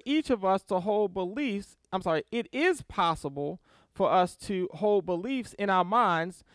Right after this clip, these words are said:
that don't always correspond to the truth, and the ultimate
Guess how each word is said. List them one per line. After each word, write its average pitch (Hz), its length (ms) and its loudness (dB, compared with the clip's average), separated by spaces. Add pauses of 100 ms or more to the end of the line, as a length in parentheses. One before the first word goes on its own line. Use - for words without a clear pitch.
(220)
that 175 220 2
don't 254 400 4
always 196 500 4
correspond 214 800 0
to 226 120 0
the 160 120 -4
truth, 139 480 -8 (640)
and 190 160 0
the 190 200 -2
ultimate 285 480 4